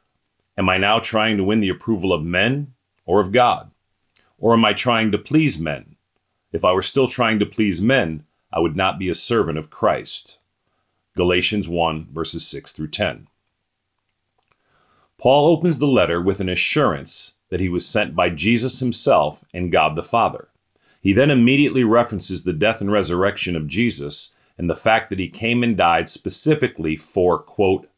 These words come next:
"our sins." It's noteworthy that Paul says he was sent by Jesus and God the Father in that order. This is a clear acknowledgement of the deity of Jesus,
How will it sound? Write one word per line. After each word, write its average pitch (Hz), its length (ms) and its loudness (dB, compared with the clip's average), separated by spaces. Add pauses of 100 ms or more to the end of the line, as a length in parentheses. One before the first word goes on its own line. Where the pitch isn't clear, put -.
(140)
"our 85 180 0
sins." 73 800 -4 (920)
It's - 200 -4
noteworthy 123 460 4
that 98 180 -4
Paul 117 260 0
says 107 300 -2
he 101 100 -4
was 95 180 -2
sent 92 280 -4
by 90 160 0
Jesus 107 720 -2 (100)
and 117 340 0
God 90 240 2
the 87 80 -6
Father 85 540 -2 (360)
in 117 180 4
that 92 240 4
order. 98 380 0 (540)
This 110 160 0
is 101 120 -2
a 104 40 2
clear 165 320 2
acknowledgement 120 640 2
of 82 100 -4
the 92 60 -4
deity 90 520 2
of 78 100 -4
Jesus, 82 640 -2